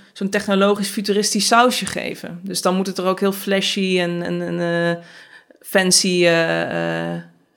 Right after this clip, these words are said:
gelikt uitzien. Ehm, soms krijg je dan zelfs een soort van sci-fi, eh, eh, esthetiek, wat het heel erg in de toekomst, toekomst plaatst. Ik probeer het meer naar het na-, naar het dagelijkse te brengen en echt naar de mens en, en te kijken van, wat heeft die mens nou echt nodig? En,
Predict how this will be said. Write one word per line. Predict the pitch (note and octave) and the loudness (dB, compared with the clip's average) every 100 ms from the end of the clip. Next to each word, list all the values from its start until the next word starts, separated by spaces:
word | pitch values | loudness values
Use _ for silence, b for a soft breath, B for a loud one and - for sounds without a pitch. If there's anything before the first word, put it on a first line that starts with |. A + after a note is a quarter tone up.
| _ | _
gelikt | - F3+ F3+ - - | -8 -2 -2 -2 -2
uitzien. | F#3 G3 - B3 D4 - - | 0 0 0 -2 -4 -10 -8
Ehm, | F3 E3+ E3 E3 E3 E3+ - _ _ _ | -4 -2 -2 -2 -4 -6 -10 _ _ _
soms | - F#3 | -2 2
krijg | - E3+ | 2 2
je | F3+ | 2
dan | E3 | 4
zelfs | E3+ E3+ | 4 4
een | E3+ | -2
soort | E3+ | -4
van | F3 | -4
sci-fi, | - F#3 F3+ F3+ F#3+ | 2 4 2 2 2
eh, | F3+ F3+ F3+ F3 F3 F3 F3+ E3+ | 4 2 2 2 0 0 -2 -2
eh, | - - - - | -4 -6 -8 -8
esthetiek, | - F3 E3+ G3+ G3 - | -4 -4 -2 -4 -4 -2
wat | F3 | 0
het | F3 F3+ | 0 4
heel | G3+ | 4
erg | G3 | 4
in | F#3 | 2
de | F3 | 0
toekomst, | G3+ G3 F#3+ G3 - - | -2 -2 -2 -2 -6 -10
toekomst | G#3 G#3+ | -8 -8
plaatst. | G#3 G#3+ A3+ - - B B B B B | -6 -6 -8 -12 -18 B B B B B
Ik | F#3+ | 0
probeer | A3 G#3+ | 2 4
het | A3 | 4
meer | G#3+ G#3+ | 4 2
naar | G3+ | 2
het | F#3+ | 2
na-, | G3+ - | 0 0
naar | G3+ | 0
het | F#3+ | 2
dagelijkse | G3+ A3+ G3+ G3 F3+ E3+ E3+ b b b b | 2 0 -2 -2 2 2 0 b b b b
te | F#3 | -4
brengen | F#3 F3 F3 F3+ | 2 2 2 2
en | F3+ | 0
echt | F3 - - | -2 -6 -10
naar | F#3+ F#3 F3+ | -6 -2 0
de | F3 | 2
mens | A3 F3+ E3 | 2 2 -2
en, | E3 | -4
en | - E3 | -6 -8
te | E3 | -6
kijken | E3 D#3+ E3+ | -2 -2 -2
van, | F3 E3+ E3 E3+ | -6 -6 -6 -6
wat | E3+ | -4
heeft | F3 E3+ | -2 -2
die | F3 | -2
mens | F#3 A#3 F#3+ | -2 -2 -4
nou | E3 | -6
echt | - | -6
nodig? | D#3+ D#3+ E3 | -4 -4 -2
En, | F3 | -2